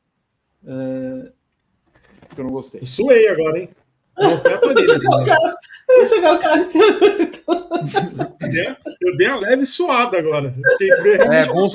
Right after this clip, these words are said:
Speaker 1: suar mesmo. É bom suar mesmo. Aliás, Lewis Hamilton, nós queremos saber se está com o seu popô intacto, já que o seu assento foi destruído. A Mercedes já querendo aprontar com,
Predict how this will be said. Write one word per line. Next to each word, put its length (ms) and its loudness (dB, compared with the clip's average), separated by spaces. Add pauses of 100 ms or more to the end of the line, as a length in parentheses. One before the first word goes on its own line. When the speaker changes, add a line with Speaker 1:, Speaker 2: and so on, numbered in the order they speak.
(140)
Speaker 1:
suar 200 6
mesmo. 540 -4 (180)
É 140 -4
bom 200 -2
suar 340 0
mesmo. 260 -4
Aliás, 560 -2 (200)
Lewis 340 -2
Hamilton, 360 -4
nós 160 -6
queremos 320 -4
saber 600 -8 (140)
se 180 -16
está 320 -4
com 240 -8
o 60 -10
seu 260 -4
popô 580 0
intacto, 800 -4 (640)
já 300 0
que 100 -14
o 40 -12
seu 220 -8
assento 540 -10
foi 140 -8
destruído. 680 -12 (200)
A 240 -6
Mercedes 540 -10
já 120 -6
querendo 460 -8
aprontar 580 -10
com, 360 -16